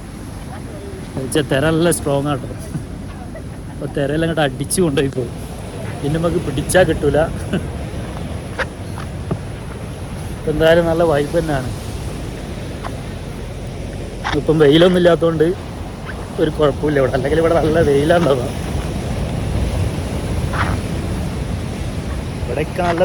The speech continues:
തിര അടിച്ചുകൊണ്ട് നിൽക്കുന്നുണ്ട് ട്ടോ. നമ്മൾ ഇത്ര നടന്ന് ബാക്കോട്ട് പോകുന്നു.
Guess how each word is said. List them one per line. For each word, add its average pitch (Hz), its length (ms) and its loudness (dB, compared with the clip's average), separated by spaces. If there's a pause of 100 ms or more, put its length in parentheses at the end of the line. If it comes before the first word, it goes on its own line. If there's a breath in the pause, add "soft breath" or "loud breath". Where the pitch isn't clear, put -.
തിര 156 160 6
അടിച്ചുകൊണ്ട് 156 320 4
നിൽക്കുന്നുണ്ട് 131 320 0
ട്ടോ. 110 60 -4 (1160)
നമ്മൾ 135 120 0 (260)
ഇത്ര - 260 0
നടന്ന് 151 320 4
ബാക്കോട്ട് 143 340 4
പോകുന്നു. 123 240 0